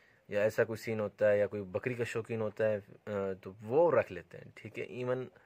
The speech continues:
अ, कराची में आप देख लें, लोगों ने तो छतों पर भी पाले होते हैं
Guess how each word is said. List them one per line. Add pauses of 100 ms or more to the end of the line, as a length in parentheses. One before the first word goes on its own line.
(540)
अ,
कराची
में
आप
देख
लें,
लोगों
ने
तो (180)
छतों
पर
भी
पाले
होते
हैं